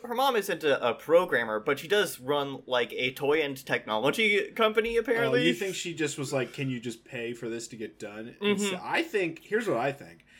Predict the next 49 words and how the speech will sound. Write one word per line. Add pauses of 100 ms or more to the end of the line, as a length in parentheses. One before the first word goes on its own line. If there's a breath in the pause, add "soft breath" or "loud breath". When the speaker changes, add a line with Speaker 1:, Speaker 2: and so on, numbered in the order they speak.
(140)
Speaker 2:
is
that
she's
got
so
many
tech
skills (220)
from,
like, (300)
<laughs>
making
movies (220 soft breath)
that
she's
just
fucking
making
this
herself. (120)
She's
in
chat
rooms,
like,
learning
how
to
make
this
shit, (340 loud breath)
and
then
she
just
applies
it
to
her
own
computer. (220)
Speaker 1:
I'm
gonna
have
to
show
you,
s-,
uh,